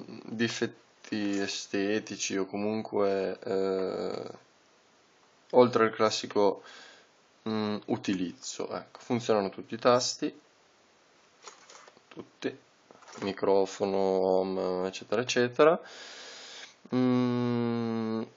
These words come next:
l'unico problema, ho provato ad aggiornarlo a, eh, I O S sei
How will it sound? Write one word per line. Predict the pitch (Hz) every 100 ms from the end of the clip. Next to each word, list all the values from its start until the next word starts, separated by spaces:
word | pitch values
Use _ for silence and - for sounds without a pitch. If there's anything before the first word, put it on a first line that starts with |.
| _
l'unico | 196 160 147
problema, | 180 165 156 165 175 - _ _ _ _ _ _ - - _ _ _ _ _ _ - -
ho |
provato | 143 143 135
ad | 113
aggiornarlo | 117 127 131 131 104 92 80 - -
a, | 110 101 90 -
eh, | 95 90 90 -
I | 135
O | 127 104
S | - 139
sei | - 104 90 95 120